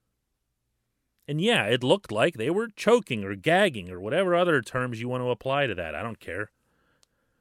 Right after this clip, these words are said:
Those were the biggest games that they'd played in their lives, and they shrunk from them. Bonds would have some postseason success later in San Francisco, but like everything that he achieved in San Francisco,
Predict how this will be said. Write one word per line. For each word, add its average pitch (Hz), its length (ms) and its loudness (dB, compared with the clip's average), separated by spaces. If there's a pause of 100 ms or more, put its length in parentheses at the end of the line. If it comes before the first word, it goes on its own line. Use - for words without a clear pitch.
(340)
Those 135 180 2
were 165 120 0
the 151 80 -2
biggest 156 440 -2
games 156 380 -2
that 120 140 -8
they'd 131 320 -2
played 151 360 2
in 131 120 -2
their 135 180 -4
lives, 131 480 2
and 120 160 -6
they 131 160 -2
shrunk - 460 -2
from 90 180 -8
them. 67 160 -14 (2250)
Bonds 175 360 4
would 135 140 0
have 123 340 4
some 110 360 -6
postseason 127 580 -4
success - 560 -4
later 127 340 2
in 113 120 -4
San 113 220 -6
Francisco, 160 520 -2
but 170 180 -4
like 175 220 0
everything 165 480 0
that 123 100 -4
he 120 140 -4
achieved 110 380 -6
in 110 100 -4
San 110 240 -2
Francisco, 135 580 -4